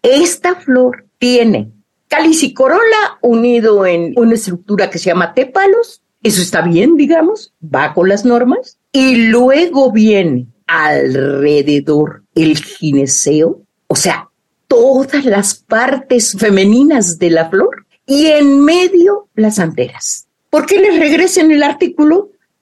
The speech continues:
Porque les dicen, "No, no, no, esto no es así". Lo que pasa es que hay una inversión durante el desarrollo, o sea,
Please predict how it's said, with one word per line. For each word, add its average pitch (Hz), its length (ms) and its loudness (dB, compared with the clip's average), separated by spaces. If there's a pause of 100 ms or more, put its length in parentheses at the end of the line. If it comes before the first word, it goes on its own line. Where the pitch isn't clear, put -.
Porque 285 280 -2
les 269 180 0
dicen, 330 360 0
"No, 302 280 0
no, 185 140 -2
no, 147 160 -2 (200)
esto 277 360 -2
no 190 380 2
es 180 340 -2
así". 135 440 -6 (100)
Lo 208 340 2
que 208 140 -2
pasa 233 560 -2 (320)
es 254 340 0
que - 340 -2
hay 226 260 2
una 233 480 0
inversión 220 1300 2
durante 165 800 0
el 156 140 0
desarrollo, 156 800 -2
o 202 80 -4
sea, 180 220 -2